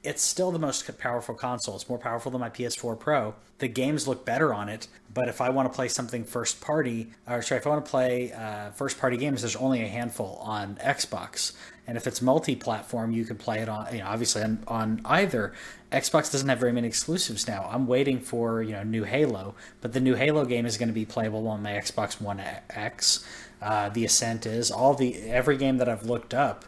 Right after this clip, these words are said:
um, and they've been sa-, they, that's why they're using the words optimized for Series X, 'cause they can't say, they don't wanna say exclusive to Series X. They're saying optimized to Series X, which means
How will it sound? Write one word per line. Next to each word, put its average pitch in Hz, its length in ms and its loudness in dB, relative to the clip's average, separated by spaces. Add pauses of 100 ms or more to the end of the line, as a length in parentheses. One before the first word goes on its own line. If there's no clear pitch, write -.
(440)
um, 107 540 -4
and 120 240 0
they've 120 140 2
been 120 120 2
sa-, 135 280 2
they, 139 200 4
that's 135 340 2
why 139 140 6
they're 131 100 4
using 123 300 0
the 110 80 0
words 117 500 2 (120)
optimized 117 640 0
for 110 140 -6
Series 101 360 0
X, 113 300 0
'cause 104 140 -6
they 110 80 -4
can't 117 260 -4
say, 117 300 -2 (340)
they 135 80 4
don't 147 120 6
wanna 151 140 4
say 143 160 6
exclusive 127 540 4
to 113 60 0
Series 107 340 2
X. 117 200 -2
They're 117 140 -2
saying 107 340 -2 (300)
optimized 117 760 2
to 160 160 6
Series 110 300 2
X, 104 180 -2
which - 140 -2
means 127 240 2